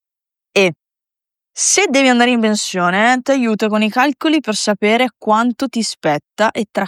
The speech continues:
quanto potrai smettere di lavorare. Se ci sono problemi di salute, possono aiutarti a capire quali sono i tuoi diritti. Verificheranno se puoi ottenere l'assegno di invalidità inps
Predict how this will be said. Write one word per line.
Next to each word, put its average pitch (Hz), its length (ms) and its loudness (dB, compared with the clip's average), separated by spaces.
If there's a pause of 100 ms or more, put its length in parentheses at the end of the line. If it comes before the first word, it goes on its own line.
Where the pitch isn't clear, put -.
quanto 233 460 0
potrai 202 640 0
smettere 202 560 -4
di 185 140 -4
lavorare. 143 580 0 (480)
Se - 240 -4
ci 254 140 -2
sono 294 320 2
problemi 233 520 2
di 208 140 -2
salute, 190 680 0 (120)
possono 196 500 -2
aiutarti 240 840 0
a 247 80 -4
capire 208 480 -2
quali 180 260 -2
sono 214 220 -4
i 214 40 -2
tuoi 170 140 -4
diritti. 175 540 -4 (600)
Verificheranno 202 960 0
se 175 180 -6
puoi 196 160 0
ottenere 208 380 0
l'assegno 233 460 0
di 220 100 0
invalidità 196 640 0
inps 185 420 -4